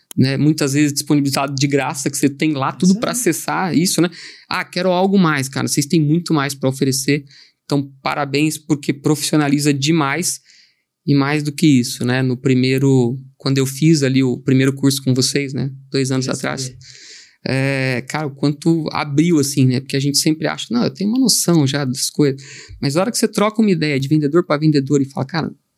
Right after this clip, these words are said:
Speaker 1: nesses problemas, né, tem essas situações", é,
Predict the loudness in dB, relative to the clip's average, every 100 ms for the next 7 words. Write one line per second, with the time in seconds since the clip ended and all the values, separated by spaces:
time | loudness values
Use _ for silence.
0 | _ _ 2 4 4 0 -4 0 2 2
1 | 2 0 0 -2 -4 0 2 2 0 -2
2 | -6 -4 -4 0 2 4 2 -2 -12 -20
3 | -18 -20 -20 _ -2 0 0 0 2 2
4 | 0 -2 -4